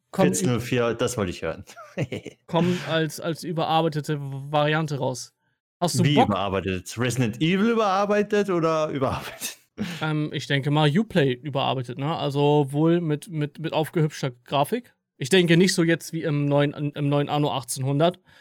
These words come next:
Speaker 1: Ich glaub, so weit gehen die nicht. Aber wohl, ich denke, wohl schon recht gut angehoben.
Speaker 2: Ja,
Speaker 1: So wie ich das
Speaker 2: Hauptsache,
Speaker 1: jetzt
Speaker 2: ich kann's
Speaker 1: raus-
Speaker 2: mal wieder spielen. Ich hätte mal richtig Bock wieder zu.
Speaker 1: So, ähm, ist das,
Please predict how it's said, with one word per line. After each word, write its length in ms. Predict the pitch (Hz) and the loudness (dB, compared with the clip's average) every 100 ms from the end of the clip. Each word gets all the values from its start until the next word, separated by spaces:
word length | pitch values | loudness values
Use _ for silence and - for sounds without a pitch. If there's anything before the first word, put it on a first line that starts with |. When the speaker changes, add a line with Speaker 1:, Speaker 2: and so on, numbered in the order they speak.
| _ | _
Speaker 1:
Ich 60 | - | 0
glaub, 160 | 180 131 | 2 4
so 140 | 147 | 4
weit 180 | 143 120 | 4 4
gehen 200 | 139 139 | 4 6
die 60 | |
nicht. 300 | 143 180 185 _ _ _ _ _ _ _ | 4 2 -2 _ _ _ _ _ _ _
Aber 460 | 131 131 160 269 254 | -2 2 4 4 2
wohl, 240 | 156 175 196 | 2 4 4
ich 140 | 165 | 2
denke, 320 | 151 165 208 | -2 -2 -2
wohl 180 | 185 226 | -2 -2
schon 400 | - 233 247 247 | -2 -6 -4 -6
recht 240 | 226 233 - | -6 -8 -8
gut 160 | 240 | -8
angehoben. 540 | 214 185 131 123 123 - _ _ _ _ _ _ - | -2 0 0 -2 -4 -14 _ _ _ _ _ _ -6
Speaker 2:
Ja, 100 | 101 | -2
Speaker 1:
So 100 | 107 | 0
wie 40 | |
ich 80 | 123 | -2
das 160 | 120 - | -6 -6
Speaker 2:
Hauptsache, 40 | |
Speaker 1:
jetzt 60 | 95 | -10
Speaker 2:
ich 40 | |
kann's 140 | - 123 | -12 -14
Speaker 1:
raus- 60 | - | -12
Speaker 2:
mal 100 | 90 | -12
wieder 140 | 92 | -12
spielen. 440 | - - 98 104 - _ _ _ _ | -14 -18 -18 -18 -20 _ _ _ _
Ich 140 | - | -12
hätte 140 | 107 - | -10 -8
mal 60 | |
richtig 260 | 95 90 - | -10 -10 -16
Bock 200 | 87 - | -20 -16
wieder 140 | 85 92 | -16 -16
zu. 260 | - - _ _ _ _ _ _ _ _ _ _ - | -18 -20 _ _ _ _ _ _ _ _ _ _ -8
Speaker 1:
So, 240 | 147 139 - | -4 -2 -2
ähm, 400 | 143 147 147 147 _ _ | 0 0 -2 -4 _ _
ist 320 | - - 208 | -10 -4 -2
das, 320 | 254 - - | -2 -4 -10